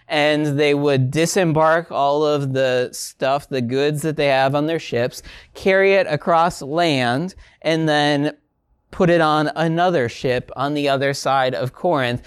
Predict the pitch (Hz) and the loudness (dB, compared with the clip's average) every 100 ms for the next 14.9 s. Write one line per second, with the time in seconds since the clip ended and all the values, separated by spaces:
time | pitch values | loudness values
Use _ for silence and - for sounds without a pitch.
0 | - - 156 160 165 - 165 143 - 147 | -16 -6 -2 2 0 2 0 0 0 2
1 | 131 131 131 - 143 143 143 139 143 139 | 4 2 0 -2 -2 0 2 2 2 0
2 | - 151 139 120 110 117 - _ - 123 | -2 -2 0 0 -4 -8 -14 _ -6 -2
3 | 117 117 117 131 123 123 - 127 120 - | 0 0 -2 -2 -2 -2 -4 -6 -6 -6
4 | - 151 143 143 139 139 143 147 143 139 | 0 2 4 4 2 2 2 2 2 2
5 | 139 135 127 135 - 135 131 127 127 - | 2 2 2 2 0 -2 0 0 -2 -6
6 | - 160 135 123 113 - 160 143 147 123 | -2 0 2 0 -2 -2 0 2 2 2
7 | 123 113 - 143 143 139 139 139 - 143 | 0 0 -2 0 2 4 2 0 -2 -2
8 | 123 117 117 - - - 113 113 110 107 | 0 0 -4 -14 -20 -8 -4 -4 -4 -8
9 | 98 - 147 143 135 139 139 143 135 135 | -10 -2 0 2 2 0 2 2 2 0
10 | 160 147 135 151 143 147 - 156 151 - | -2 -4 -2 -2 -2 -2 0 2 2 -2
11 | - - 196 - 233 208 170 165 160 - | -16 -4 -2 0 0 2 2 2 -2 -4
12 | 202 202 202 190 180 175 156 170 170 175 | 0 2 2 0 -2 -4 0 0 0 0
13 | 160 160 165 180 196 180 180 170 160 147 | 0 -2 -2 -2 0 0 0 0 0 0
14 | 170 170 151 143 - 170 143 127 | 0 0 -2 -6 0 2 2 0